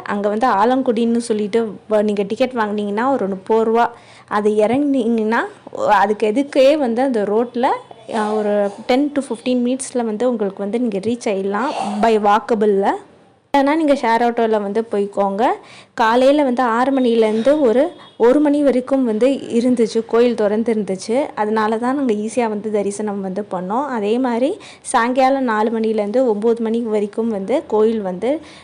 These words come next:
ஆ, நடை வந்து திறந்திருக்கும். நீங்க ந-, கண்டிப்பா வந்து போயிட்டு வாங்க. குரு பயிற்சி அன்னைக்கெல்லாம் பயங்கரமா வந்து கூட்டம் இருக்கும்.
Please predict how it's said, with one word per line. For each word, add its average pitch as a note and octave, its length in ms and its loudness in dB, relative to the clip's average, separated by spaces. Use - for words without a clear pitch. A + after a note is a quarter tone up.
ஆ, G#3+ 160 0
நடை G#3+ 320 -2
வந்து A3 360 -4
திறந்திருக்கும். G#3 720 -2
நீங்க A3 260 0
ந-, G3+ 200 -2
கண்டிப்பா A#3+ 460 0
வந்து A3+ 360 0
போயிட்டு A#3 400 -2
வாங்க. G3 400 -2
குரு A#3+ 260 -4
பயிற்சி B3+ 440 0
அன்னைக்கெல்லாம் A3+ 400 -4
பயங்கரமா B3 520 -4
வந்து A#3+ 240 -6
கூட்டம் A3+ 340 -4
இருக்கும். G3+ 340 -2